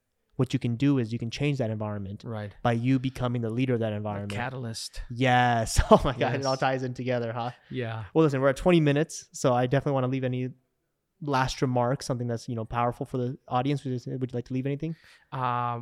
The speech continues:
Speaker 2: well, it's one of those things, uh, Seth. I, you know, I've been blessed and fortunate to, um, to start my, you know, my, uh, self-development process years ago.
Speaker 1: Right.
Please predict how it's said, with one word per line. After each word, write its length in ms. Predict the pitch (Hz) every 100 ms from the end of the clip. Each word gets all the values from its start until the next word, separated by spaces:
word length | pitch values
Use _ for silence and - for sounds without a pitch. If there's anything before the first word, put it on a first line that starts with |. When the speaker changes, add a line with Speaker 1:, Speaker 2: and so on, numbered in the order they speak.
| 180
Speaker 2:
well, 280 | 143 156 127 - _
it's 240 | 127 123 -
one 140 | 139
of 80 | 151
those 220 | 151 -
things, 360 | - 131 104 127
uh, 120 | 123
Seth. 320 | - 110 -
I, 240 | 107 110 _ _ _
you 100 | -
know, 60 | 127
I've 140 | 139
been 220 | 156 139
blessed 420 | 107 117 131 131 -
and 160 | 127
fortunate 720 | - 135 135 - 120 117 - - _
to, 580 | - 117 110 110 110 104 - _ _ _ -
um, 760 | 107 104 104 101 98 95 101 -
to 100 | 120
start 300 | - 123 117
my, 300 | 120 107 101 -
you 100 | 123
know, 140 | 110
my, 320 | 107 107 107
uh, 120 | 104
self-development 1040 | - - 123 - 110 117 113 120 117 113 - _
process 640 | - 123 113 - 117 110
years 520 | - 113 117 127 120 113
ago. 360 | 117 113 113
Speaker 1:
Right. 340 | 104 98 95